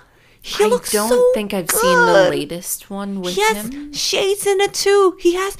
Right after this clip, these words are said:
Speaker 1: he has circular shades
Speaker 2: But
Speaker 1: in
Speaker 2: see,
Speaker 1: it.
Speaker 2: I've,
Speaker 1: No.
Speaker 2: I've started to be like you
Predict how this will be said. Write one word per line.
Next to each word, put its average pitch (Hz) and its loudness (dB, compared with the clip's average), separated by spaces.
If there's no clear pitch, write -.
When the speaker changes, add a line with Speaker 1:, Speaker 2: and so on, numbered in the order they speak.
Speaker 1:
he - -16
has 392 -6
circular 359 -4
shades 349 -4
Speaker 2:
But 262 2
Speaker 1:
in 330 -2
Speaker 2:
see, 247 -4
Speaker 1:
it. - -2
Speaker 2:
I've, 190 0
Speaker 1:
No. 349 -2
Speaker 2:
I've 202 0
started 262 -4
to 262 -12
be 190 -6
like 156 -6
you 151 -8